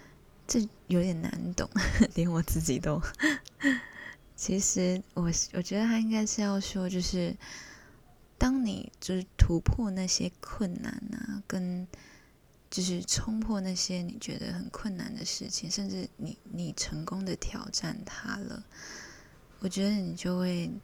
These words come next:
更坚强，然后你会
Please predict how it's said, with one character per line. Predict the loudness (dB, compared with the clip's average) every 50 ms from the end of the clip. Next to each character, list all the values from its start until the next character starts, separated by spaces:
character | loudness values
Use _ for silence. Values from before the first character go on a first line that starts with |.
| -14 -10 -2
更 | 0 0 2 2
坚 | 0 0 0 -2 -2 -2 -4 -2
强， | -2 -2 -4 -4 -6 -8 -8 -8 -8 -6
然 | -6 -6
后 | -4 -4 -4 -4 -4 -4 -6 -10 -14 -20 -20 -20 -20 -20 -20 -20 -20 -20 -20 -20 -20 -20 -20 -20 -20 -20 -20 -20 -20 -20 -20 -20 -20 -20 -20 -20 -20 -20 -20 -20 -20 -20 -20 -20
你 | -20 -6 -2
会 | 0 2 0